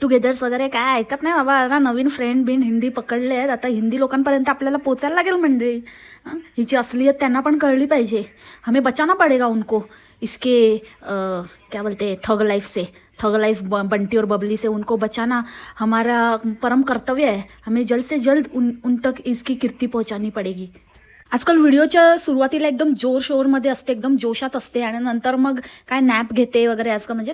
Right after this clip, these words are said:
थंडी आहे ना, थंडीमध्ये झोप येते, तर मग एक झोप काढून उठते आणि मग एकदम ढेपाळून जाते. आता न-, न-, एकदम कम्फर्ट, म-, म्हणजे मिडनाईट आफ्टरनून कम्फर्ट पण देऊन आता, आता मला just मी आता आले आहे आणि आता गरम गरम चहा ठेवला आहे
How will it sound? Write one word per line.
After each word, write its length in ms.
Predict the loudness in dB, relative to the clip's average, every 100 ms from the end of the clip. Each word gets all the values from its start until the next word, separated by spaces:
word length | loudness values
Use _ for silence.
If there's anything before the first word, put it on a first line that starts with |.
| -6
थंडी 280 | -4 0 -2
आहे 100 | -2
ना, 120 | -6 -10 -16 -8
थंडीमध्ये 720 | -6 -2 -2 -2 0 -2 -4
झोप 280 | -4 -4 -4
येते, 280 | -4 -6 -6
तर 80 | -8
मग 200 | -6 -8 -8
एक 280 | -6 -6 -6
झोप 220 | -6 -4
काढून 300 | -2 -2 -2
उठते 320 | -4 -2 -4 -4 -14 -8
आणि 120 | -2
मग 160 | 2 4
एकदम 380 | 4 2 0 -2
ढेपाळून 540 | -6 -4 -2 -4 -4
जाते. 240 | -8 -10 -12
आता 380 | -12 -10 -8
न-, 280 | -8 -10 -8
न-, 720 | -8 -10 -12 -10 -10 -8 -10
एकदम 280 | -8 -6 -6
कम्फर्ट, 540 | -6 -6 -6 -6 -8 -10 -20 -20 -18 -10
म-, 120 | -8
म्हणजे 340 | -6 -4 -4
मिडनाईट 580 | -4 -4 -4 -4 -4 -6 -8 -8
आफ्टरनून 600 | -8 -8 -8 -6 -6 -6
कम्फर्ट 460 | -8 -8 -8 -10 -10 -10
पण 200 | -8 -8
देऊन 260 | -8 -8
आता, 560 | -8 -10 -12 -12 -14 -16 -14 -14 -16 -14
आता 220 | -10 -6
मला 420 | -4 -2 -4 -6
just 240 | -6 -8 -6
मी 80 | -6
आता 240 | -6 -6
आले 220 | -6 -6
आहे 300 | -8 -8 -10 -12 -16 -20 -20 -10
आणि 180 | -6 -4
आता 600 | -6 -8 -10 -8 -10 -8
गरम 280 | -6 -6 -6
गरम 220 | -6 -8
चहा 320 | -8 -8 -8
ठेवला 360 | -10 -10 -10
आहे 120 | -12